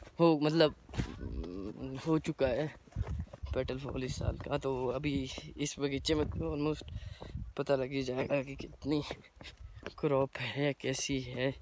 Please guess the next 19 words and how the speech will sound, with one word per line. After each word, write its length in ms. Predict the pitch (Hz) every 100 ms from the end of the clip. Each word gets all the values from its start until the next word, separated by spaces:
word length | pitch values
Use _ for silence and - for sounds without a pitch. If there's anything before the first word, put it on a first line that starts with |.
| - - - - - - -
अच्छी 380 | - 135 - 139
है, 160 | 143 127
बुरी 340 | 135 127 139 131
है, 140 | 117
क्या 260 | - 131 131
होगा, 320 | 135 135 143
कैसा 300 | 151 147 147
होगा। 260 | 139 135 160 - _ - - - - - - - - - - - - - - - - - - -
बाकी 400 | 135 131 - 147 - - - - - - - - - - - - - -
देखते 440 | - 135 - 131 127
हैं 240 | 135 143
क्या 240 | - 131 123
बनता 340 | 127 123 127
है। 240 | 123 139 147 - - - - - - - - - - - - -
और 300 | 127 135 135
ये 160 | 131
देखिए, 380 | 135 123 - 127
ये 1080 | 131 - - - - - - - - - 139
मेरा 260 | 135 135